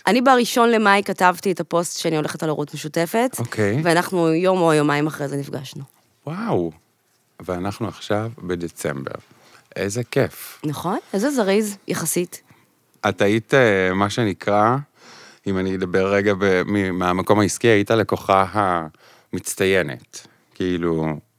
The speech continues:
Speaker 2: עבדת בלמצוא פרטנר, עבדת בלהניע את התהליך הזה נורא קדימה כל הזמן.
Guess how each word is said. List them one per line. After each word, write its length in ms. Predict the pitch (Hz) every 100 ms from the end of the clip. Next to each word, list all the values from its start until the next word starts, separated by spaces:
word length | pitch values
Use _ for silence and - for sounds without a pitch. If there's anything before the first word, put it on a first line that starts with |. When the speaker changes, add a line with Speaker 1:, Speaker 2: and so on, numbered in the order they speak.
| _ _ 90
Speaker 2:
עבדת 420 | 90 95 95 110
בלמצוא 460 | 92 90 87 - 87
פרטנר, 500 | 92 90 113 120 127
עבדת 640 | 82 80 90 90 95 - - _ _ _ _ _
בלהניע 540 | 92 87 87 87 92 92
את 100 | 90
התהליך 400 | 85 85 87 98
הזה 160 | 87
נורא 260 | 82 82 85
קדימה 480 | - 80 82 92 90
כל 200 | 95 85
הזמן. 320 | 76 98